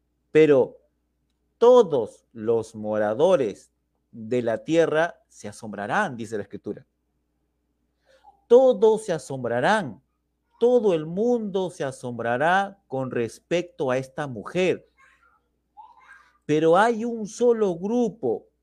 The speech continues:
que no se asombrará de todo eso, y esos son los que tienen sus nombres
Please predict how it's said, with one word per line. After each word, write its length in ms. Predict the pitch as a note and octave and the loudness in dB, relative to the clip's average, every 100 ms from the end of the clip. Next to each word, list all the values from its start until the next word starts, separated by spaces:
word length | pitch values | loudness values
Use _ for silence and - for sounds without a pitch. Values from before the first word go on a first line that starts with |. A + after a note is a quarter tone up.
| _ _ _ - | _ _ _ -8
que 140 | C#3+ | -8
no 220 | D#3 F#3+ | -6 -8
se 120 | - F#3 | -6 -8
asombrará 1000 | - D3 B2 A2 A2 C3 E3 E3 A2 G#2 | -6 -8 -6 -6 -4 0 0 0 -2 -8
de 140 | A2+ | -14
todo 380 | - C#3 B2+ A2+ | -6 -4 -2 0
eso, 480 | C#3 D3+ - F#2+ - _ _ _ _ _ _ | 0 -2 -6 -16 -18 _ _ _ _ _ _
y 260 | G#2 B2+ F#3+ | -10 -2 0
esos 320 | G#3 E3+ D3 | 0 -4 -8
son 460 | - G3+ A#3+ D#4+ _ _ _ _ _ - | -4 -4 -4 -8 _ _ _ _ _ -2
los 380 | C#3+ G#3 - | 2 2 2
que 340 | - B3 F#4 - _ _ _ _ _ _ _ | -4 -4 -6 -12 _ _ _ _ _ _ _
tienen 640 | F3+ A#3 D4+ G3 C3 G2+ _ _ _ _ _ | -4 -2 0 -2 -6 -10 _ _ _ _ _
sus 460 | _ - C3 - | _ -8 -8 -6
nombres 800 | C#3+ G#3+ A3 B2+ G2 F#2+ _ _ | -2 0 0 -4 -8 -12 _ _